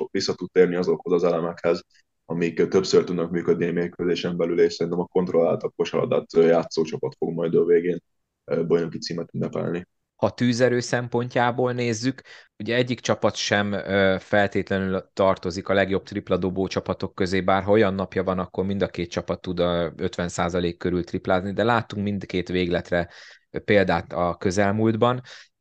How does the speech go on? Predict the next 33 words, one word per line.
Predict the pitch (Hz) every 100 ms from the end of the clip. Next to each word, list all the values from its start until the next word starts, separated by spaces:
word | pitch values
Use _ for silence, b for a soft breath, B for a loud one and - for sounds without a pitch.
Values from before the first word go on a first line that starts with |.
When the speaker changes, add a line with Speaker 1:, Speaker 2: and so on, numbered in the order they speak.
| _
Speaker 2:
Itt | 113 -
ugye | 117 117 113
szerintem | - 113 117 117 117
nagyon | 135 139
fontos | - 113 110 107
lesz | 107 101
egyrészt | - 107 104 104 -
a | 104
külső | - 113 - 101 101 98 -
dobásforma | 69 82 104 101 95 - - 98 101
mellett | 101 95 -
az, | 98
hogy | 95
ki | - 107
mennyi | 95 92
büntetőt | 87 98 90 - 90
tud | 101 -
kiharcolni. | 107 92 85 - 87 87 110 B B -
Ebben | 90 98
ugye | 101 104
mindkét | 120 127 107
csapatban | - - 98 95 95
vannak | 95 92 -
élenjáró | 95 90 90 90 87
játékosok. | 90 90 90 - - -
A |
Falkónál | - 107 104 - 92 92
ugye | 92
Perzoli | 90 95 95 92 90 90 87
az, | 87 90 -
ö, | 82 87 87 90 B B B -
az, | 90
aki | 87 - 92 90 90 -